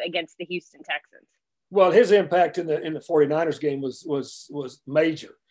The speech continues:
Speaker 2: I mean, it was, it was, it really was, because for what he did, what you would like not to do, though, is to get to as many third and chains downs as we were in that he had to produce in, which is third and ten plus.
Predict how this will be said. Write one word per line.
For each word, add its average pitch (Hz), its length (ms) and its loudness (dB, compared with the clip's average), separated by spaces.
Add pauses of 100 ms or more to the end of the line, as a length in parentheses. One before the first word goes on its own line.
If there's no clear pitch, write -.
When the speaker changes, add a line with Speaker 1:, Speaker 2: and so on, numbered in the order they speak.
(200)
Speaker 2:
I 135 80 -8
mean, 147 160 -2
it 160 100 0
was, 143 220 -4
it 160 120 -4
was, 147 320 -8
it 151 100 -10
really 156 220 0
was, 143 340 4
because 139 340 -10
for 165 240 -6
what 180 180 0
he 175 120 -2
did, 160 320 0 (160)
what 220 180 0
you 190 120 0
would 165 100 4
like 185 280 4
not 160 240 0
to 180 60 -8
do, 175 180 0
though, 175 280 4
is 147 140 -4
to 156 80 -12
get 170 260 -8
to 147 120 -4
as 127 140 -6
many 156 220 -6
third 175 440 2
and 135 200 -8
chains 175 580 -4 (260)
downs 165 440 0
as 143 120 -8
we 165 140 -4
were 156 140 0
in 170 180 0
that 139 140 -4
he 165 120 -4
had 160 200 0
to 147 80 -14
produce 151 480 -6
in, 165 280 -4 (300)
which 156 180 -4
is 135 120 -8
third 175 260 0
and 156 80 -10
ten 160 260 -8
plus. 165 460 -4